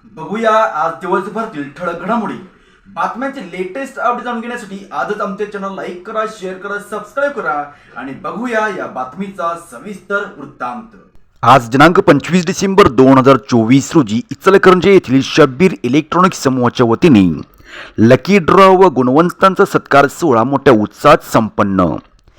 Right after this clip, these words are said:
इचलकरंजी येथील शब्बीर इलेक्ट्रॉनिक्स समूहाच्या वतीने विविध इलेक्ट्रॉनिक वस्तू खरेदी करण्यात आलेल्या ग्राहकांच्यासाठी लकी ड्रॉ दोन हजार चोवीस मोठ्या उत्साहात घेण्यात आला.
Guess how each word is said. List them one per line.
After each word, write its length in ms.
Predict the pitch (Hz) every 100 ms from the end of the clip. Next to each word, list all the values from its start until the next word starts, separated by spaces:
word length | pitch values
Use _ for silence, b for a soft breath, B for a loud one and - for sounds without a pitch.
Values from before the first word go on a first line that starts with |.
| B B B
इचलकरंजी 640 | 147 - 196 202 202 175 208
येथील 300 | 185 - 123
शब्बीर 520 | 117 - 135 120 175 -
इलेक्ट्रॉनिक्स 560 | 120 135 135 170 185 -
समूहाच्या 380 | 117 117 - 120
वतीने 320 | 113 156 98 90 - _ B B
विविध 400 | 131 156 190 202 -
इलेक्ट्रॉनिक 500 | - 156 156 185 185 170
वस्तू 280 | 151 - 156
खरेदी 340 | 123 123 127 139
करण्यात 340 | 135 131 - -
आलेल्या 280 | 151 156 156
ग्राहकांच्यासाठी 880 | 113 113 113 120 110 117 170 160 101 85 - _ B B B
लकी 400 | 113 135 147 220
ड्रॉ 320 | 170 190 196 196 _ _ _ _ _ 107
दोन 320 | 101 147 190
हजार 160 | 190 185 -
चोवीस 420 | 196 160 131 -
मोठ्या 240 | 143 120 135
उत्साहात 520 | 117 - - 156 -
घेण्यात 280 | 117 113 -
आला. 260 | 107 98 82